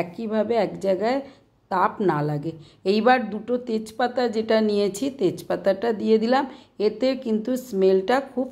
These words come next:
সুন্দর নিয়ে আসে। এইভাবে কিছুক্ষণ হতে দিন, আস্তে আস্তে প্রসেসটা হতে কিন্তু আপনার দশ থেকে পনেরো মিনিট মতো সময় লাগবে।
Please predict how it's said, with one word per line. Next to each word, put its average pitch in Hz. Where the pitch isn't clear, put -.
সুন্দর 180
নিয়ে 170
আসে। 160
এইভাবে 247
কিছুক্ষণ 240
হতে 196
দিন, 269
আস্তে 180
আস্তে 220
প্রসেসটা 220
হতে 196
কিন্তু 214
আপনার 208
দশ 180
থেকে 220
পনেরো 190
মিনিট 214
মতো 196
সময় 196
লাগবে। 147